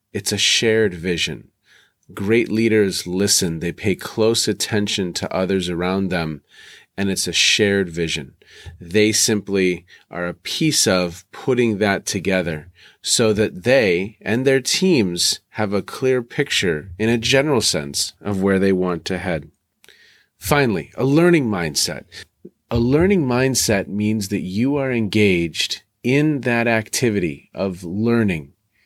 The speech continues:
throughout your time as a leader and hopefully beyond,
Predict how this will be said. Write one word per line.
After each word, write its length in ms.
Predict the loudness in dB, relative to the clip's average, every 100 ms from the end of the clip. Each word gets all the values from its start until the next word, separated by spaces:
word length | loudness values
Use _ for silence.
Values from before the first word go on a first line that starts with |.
| _ _ _ _ _ -14
throughout 640 | -2 2 4 4 0 0
your 120 | 0
time 440 | 0 -2 -4 -4 -8
as 240 | -8 -6
a 60 | -4
leader 500 | 0 2 2 2 -4 -20 -20 _
and 120 | -6 -4
hopefully 800 | 0 0 0 0 0 0 -4 _ -2
beyond, 580 | 2 2 0 -6 -12